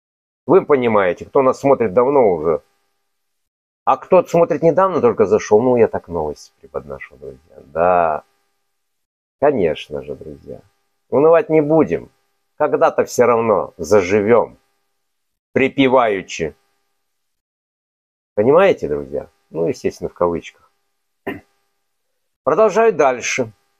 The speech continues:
Стремительный рост. Вот, пожалуйста, иди, что. Ну, опять, ну, стремительный рост инфляции вынудил правительство действовать. И в ав-, действовать правительство, иди, что, твою мать.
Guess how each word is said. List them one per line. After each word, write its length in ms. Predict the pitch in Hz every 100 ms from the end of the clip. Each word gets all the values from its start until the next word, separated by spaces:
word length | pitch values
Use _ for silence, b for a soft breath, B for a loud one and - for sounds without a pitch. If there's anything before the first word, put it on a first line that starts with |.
| _ _ _ _ _ _ _ _ _ _ _ -
Стремительный 840 | - 156 196 254 262 247 240 247
рост. 380 | 240 247 196 -
Вот, 220 | 147 143
пожалуйста, 680 | 156 139 151 131 110 - _
иди, 300 | 123 _ _
что. 280 | _ _ -
Ну, 140 | 147
опять, 580 | 175 175 - 190 180 -
ну, 100 | 226
стремительный 840 | - - 202 220 220 220 220 226 226
рост 340 | 226 233 - b b -
инфляции 1080 | 202 220 - 208 220 226 220 202 185 151 b b
вынудил 640 | 160 147 226 220 220 196 208
правительство 720 | 220 214 220 208 202 - 214
действовать. 720 | 139 220 208 - 185 165 - _ _ _
И 140 | 190
в 100 | 180 175
ав-, 340 | 185 165 -
действовать 760 | - 233 311 311 - 277 262 -
правительство, 580 | 240 240 233 196 -
иди, 420 | 160 156 135 147 113
что, 260 | - -
твою 280 | 135 143 170
мать. 420 | 202 226 165 -